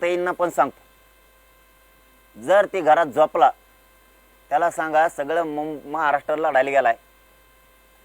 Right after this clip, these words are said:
तू घरात कवर झोपव तू? वय ना, घराच्या बाहेर जा आणि तिकडं जरा,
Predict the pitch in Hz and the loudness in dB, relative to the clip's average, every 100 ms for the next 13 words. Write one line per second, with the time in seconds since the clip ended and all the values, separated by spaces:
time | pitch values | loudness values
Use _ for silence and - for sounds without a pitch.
0 | _ 131 110 117 151 - 180 190 139 143 | _ -12 -6 0 0 0 0 2 2 0
1 | 165 180 190 139 _ _ _ _ _ _ | 0 0 -2 -2 _ _ _ _ _ _
2 | _ _ - - - - _ _ _ _ | _ _ -20 -20 -20 -20 _ _ _ _
3 | _ _ _ - 151 202 190 180 190 175 | _ _ _ 2 4 6 8 8 10 10
4 | 170 190 180 190 190 202 196 190 180 147 | 12 12 10 8 6 2 0 4 8 6